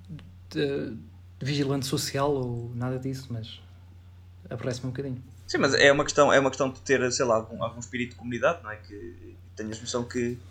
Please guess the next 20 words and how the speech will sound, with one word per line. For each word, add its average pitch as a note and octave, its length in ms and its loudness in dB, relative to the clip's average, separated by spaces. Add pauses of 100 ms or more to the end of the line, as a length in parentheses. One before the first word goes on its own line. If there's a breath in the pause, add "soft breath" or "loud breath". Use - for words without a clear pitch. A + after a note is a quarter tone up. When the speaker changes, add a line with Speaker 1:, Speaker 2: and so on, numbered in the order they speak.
(140)
Speaker 1:
Sim. - 340 -2 (100)
Speaker 2:
haja, B2+ 380 6
haja B2+ 440 8 (100)
um, C#3 200 -6
me-, C#3+ 180 0 (100)
um C3+ 100 -2
membro C3+ 300 -2
qualquer B2 460 0
da, - 200 -6
da - 160 -12
comunidade B2+ 480 -4
que - 80 -12
está - 500 -2 (240)
a - 60 -8
ser - 180 2
atacado B2 380 0
indevidamente, B2 600 -4 (800 soft breath)
eh, C#3 340 0
e C#3+ 120 -4
que - 120 -20